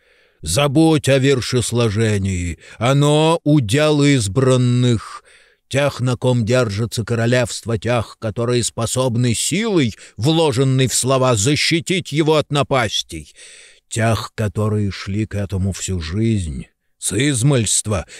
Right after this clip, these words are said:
годами и десятилетиями тренируя и оттачивая ум, кропотливо, по крупице накапливая знания. У тебя знаний нет,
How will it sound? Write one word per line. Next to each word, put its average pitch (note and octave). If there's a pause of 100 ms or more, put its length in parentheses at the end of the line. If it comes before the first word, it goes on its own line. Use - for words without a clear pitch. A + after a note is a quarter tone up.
годами C#3 (180)
и C#3+
десятилетиями C3+
тренируя C#3
и C3+
оттачивая B2+
ум, B2+ (360)
кропотливо, C3 (220)
по -
крупице C3+ (240)
накапливая A#2
знания. F#2+ (1080)
У F#2+
тебя B2+
знаний C3
нет, B2+